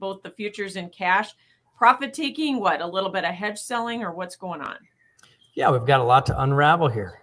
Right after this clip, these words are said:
Speaker 2: It,
Speaker 1: Yeah.
Speaker 2: uh, finally had its blow up, and thanks for having me, by the way. Finally had our, our, our blow up rally, all time highs. Cash took off. Cash rallied twenty dollars in three weeks, which is just, uh,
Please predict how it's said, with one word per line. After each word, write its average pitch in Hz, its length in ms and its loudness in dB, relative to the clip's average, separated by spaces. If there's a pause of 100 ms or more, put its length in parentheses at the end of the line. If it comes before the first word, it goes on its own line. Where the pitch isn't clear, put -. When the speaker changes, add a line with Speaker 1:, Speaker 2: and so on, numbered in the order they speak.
Speaker 2:
It, 107 280 -10
Speaker 1:
Yeah. 110 200 2
Speaker 2:
uh, 104 200 0 (120)
finally 127 480 2
had 123 260 2
its 120 180 -4
blow 120 340 -2
up, 147 240 -2
and 104 160 -6
thanks 117 240 -6
for 95 100 -10
having 117 320 -4
me, 104 80 -6
by 98 220 -8
the 95 100 -14
way. 101 160 -8 (380)
Finally 135 320 0
had 127 220 2
our, 120 120 2
our, 101 380 -6
our 101 160 -10
blow 123 280 0
up 123 160 0
rally, 120 360 4
all 123 220 0
time 120 300 0
highs. 113 540 0
Cash 127 360 -2
took 120 220 -6
off. 110 260 2 (380)
Cash 123 280 -4
rallied 123 320 0
twenty 143 300 0
dollars 143 540 4
in 113 140 -4
three 120 280 -6
weeks, 120 360 -6
which - 220 -12
is 101 160 -14
just, - 400 -8 (500)
uh, 101 400 -6